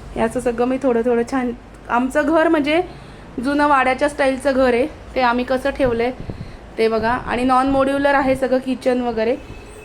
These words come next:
आता पहिल्यांदा आपण जाऊया किचनमध्ये. चला, आता हे किचन,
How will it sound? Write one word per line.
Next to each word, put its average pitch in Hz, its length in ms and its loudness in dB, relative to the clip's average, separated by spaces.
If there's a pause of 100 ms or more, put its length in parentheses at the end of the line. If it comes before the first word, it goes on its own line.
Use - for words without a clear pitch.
(100)
आता 277 180 0
पहिल्यांदा 269 420 2
आपण 269 220 0
जाऊया 254 360 4 (400)
किचनमध्ये. 214 540 0 (800)
चला, 226 160 0 (4000)
आता 220 200 -2
हे 277 120 2
किचन, 269 440 -4